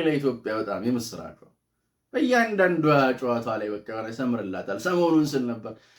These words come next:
ዩኒቨርስ በጣም እያዳላችላት ነው ለኢትዮጵያ። እንዲህ ቀጥ ብሎ በተሰመረ መንገድ ላይ በቃ ድል፣ ድል፣ ድል፣ ድል፣ ድል ብቻ ሌላ ነገር የለም። ከድል የዘገየ፣ ከማሸነፍ የዘገየ፣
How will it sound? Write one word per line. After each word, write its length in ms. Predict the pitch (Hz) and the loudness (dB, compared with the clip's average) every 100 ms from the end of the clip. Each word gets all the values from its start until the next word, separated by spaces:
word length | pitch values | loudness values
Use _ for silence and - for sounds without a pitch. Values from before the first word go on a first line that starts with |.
| _ - | _ 0
ዩኒቨርስ 500 | 185 196 190 180 170 | 2 6 6 4 4
በጣም 320 | 165 160 156 | 2 4 2
እያዳላችላት 1040 | 143 139 131 131 127 123 120 117 110 104 101 | 2 2 2 2 2 2 0 -4 -6 -6 -6
ነው 120 | 101 | -8
ለኢትዮጵያ። 500 | 98 95 92 87 87 92 | -8 -8 -10 -14 -12 -12
እንዲህ 260 | 147 160 175 | -10 -10 -6
ቀጥ 140 | 254 - _ - | -8 -8 _ -6
ብሎ 180 | 175 170 | 0 2
በተሰመረ 520 | 151 143 151 143 135 | 2 0 0 2 2
መንገድ 280 | 127 123 120 | 2 0 0
ላይ 100 | 113 | -2
በቃ 140 | 98 104 107 | -4 -6 2
ድል፣ 200 | 135 151 131 | 4 4 2
ድል፣ 200 | 135 139 | 2 2
ድል፣ 220 | 123 135 127 | 2 2 2
ድል፣ 180 | 123 131 123 | 4 2 4
ድል 180 | 139 135 | 2 2
ብቻ 200 | 143 - - _ _ _ _ | 0 -4 -10 _ _ _ _
ሌላ 160 | 143 170 | 6 6
ነገር 220 | 165 151 127 | 6 4 2
የለም። 240 | 92 - _ _ _ _ _ _ _ _ _ _ _ _ _ _ _ _ _ 147 | -2 -10 _ _ _ _ _ _ _ _ _ _ _ _ _ _ _ _ _ 0
ከድል 240 | 151 170 | 4 6
የዘገየ፣ 460 | 160 165 160 160 160 | 4 4 2 2 0
ከማሸነፍ 540 | 156 151 151 160 156 151 | 0 0 2 0 -2 -2
የዘገየ፣ 480 | 147 156 156 151 | -2 -2 -4 -4